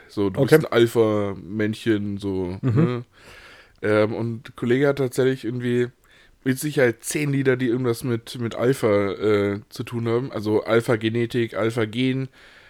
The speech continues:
Speaker 1: Alpha-Gen zwei, ähm, du bist Alpha,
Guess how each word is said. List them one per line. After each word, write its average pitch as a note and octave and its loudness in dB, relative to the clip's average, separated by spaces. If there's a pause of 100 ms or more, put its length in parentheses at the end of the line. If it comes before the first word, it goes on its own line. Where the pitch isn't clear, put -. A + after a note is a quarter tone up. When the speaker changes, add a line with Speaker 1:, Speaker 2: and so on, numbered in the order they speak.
(360)
Speaker 1:
Alpha-Gen A2+ 0
zwei, B2+ 2
ähm, A2 -2
du D3+ 0
bist C#3+ -2
Alpha, A#2 0